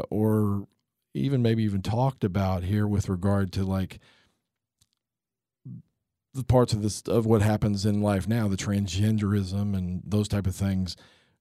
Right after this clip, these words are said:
become kind of put out there and maybe even imposed to a certain extent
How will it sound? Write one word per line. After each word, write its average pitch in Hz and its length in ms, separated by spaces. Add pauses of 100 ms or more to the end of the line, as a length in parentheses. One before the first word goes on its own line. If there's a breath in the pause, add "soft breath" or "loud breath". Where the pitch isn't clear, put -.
(200)
become 120 440
kind 110 180
of 95 340 (920)
put 143 180
out 131 300
there 104 340
and 107 140
maybe 107 260
even 101 480
imposed 135 720
to 117 80
a 101 60
certain 95 320
extent 101 560